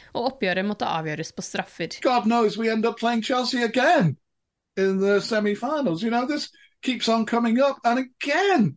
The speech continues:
Speaker 2: Benitez gets the better of Mourinho, which, of course, everybody loves in Liverpool, as Mourinho is touted as this great genius at, uh, at Chelsea, but he can't seem to beat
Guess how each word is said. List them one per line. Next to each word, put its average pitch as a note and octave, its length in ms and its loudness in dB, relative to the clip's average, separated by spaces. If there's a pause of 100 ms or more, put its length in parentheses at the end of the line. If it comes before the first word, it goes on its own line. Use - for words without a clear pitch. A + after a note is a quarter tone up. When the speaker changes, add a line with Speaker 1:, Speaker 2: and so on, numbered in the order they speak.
(140)
Speaker 2:
Benitez A3+ 560 2
gets - 240 -6
the A#3 100 -2
better G3+ 380 2
of F3+ 120 2
Mourinho, A3+ 460 2
which, F#3+ 140 0
of - 60 -14
course, A3 200 -2
everybody E3 460 0
loves D#3+ 400 0
in D3+ 120 0
Liverpool, F#3 600 -2 (440)
as F3+ 100 -2
Mourinho G#3 520 4 (140)
is E3 320 0 (240)
touted G3+ 400 0
as D3 240 -2
this D3+ 160 -2
great F3 400 0
genius D#3 640 -4
at, C#3+ 300 -6
uh, D3+ 160 -2 (320)
at E3+ 100 -4
Chelsea, F#3+ 380 0
but E3 120 -2
he G3 80 0
can't A3 500 -2
seem G3 260 -2
to E3 120 -2
beat F3 380 -2